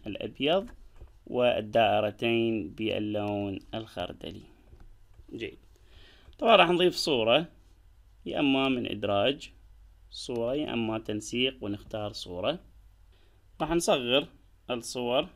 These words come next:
بهذه الطريقة. جيد. وطبعا راح نضيف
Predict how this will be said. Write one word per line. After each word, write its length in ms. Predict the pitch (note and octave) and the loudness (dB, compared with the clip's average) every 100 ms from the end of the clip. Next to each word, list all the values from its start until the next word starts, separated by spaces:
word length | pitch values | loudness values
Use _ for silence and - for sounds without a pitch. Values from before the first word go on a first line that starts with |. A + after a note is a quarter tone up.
| - - - - - - - - | -20 -20 -20 -20 -20 -20 -16 -12
بهذه 640 | B2 A2+ G2+ G2+ B2 G2+ | -8 -8 -8 -10 -10 -10
الطريقة. 680 | G#2+ - G#2 G2+ - D3+ G3 - - - - - - | -12 -12 -10 -10 -6 -2 -2 -6 -20 -20 -20 -20 -6
جيد. 400 | - C#3 B2+ D#3 - - - - - - - - | 0 2 0 -4 -14 -20 -20 -20 -20 -20 -20 -6
وطبعا 540 | A3 E3+ E3 C3+ B2 | 0 0 0 0 2
راح 180 | A#2 A2+ | 0 -2
نضيف 560 | A#2+ A#2 A#2+ C#3+ - | -4 -4 -4 -4 -10